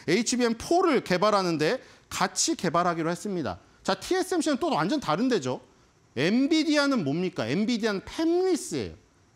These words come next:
팹리스, 공장이 없다. 공장이 없어요. 설계도만 그리는 회사죠. 설계도를 그려서 티에스엠씨에 마-, 맡기면 티에스엠씨가 만들어주는 겁니다. 아예 다른 거예요. 티에스엠씨와 엔비디아는 경쟁 관계가 아니에요.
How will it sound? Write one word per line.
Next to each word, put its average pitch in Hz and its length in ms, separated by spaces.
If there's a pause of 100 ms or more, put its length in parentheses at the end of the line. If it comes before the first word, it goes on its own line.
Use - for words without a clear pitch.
(440)
팹리스, 226 640
공장이 233 440
없다. 123 440 (300)
공장이 262 420
없어요. 175 280
설계도만 302 720
그리는 254 440
회사죠. 107 380 (180)
설계도를 320 680
그려서 202 400
티에스엠씨에 247 680
마-, 120 180 (140)
맡기면 156 640 (240)
티에스엠씨가 294 600
만들어주는 151 840
겁니다. 82 380 (680)
아예 220 260
다른 226 400
거예요. 107 280
티에스엠씨와 247 1040
엔비디아는 175 600
경쟁 139 380
관계가 175 380
아니에요. 120 580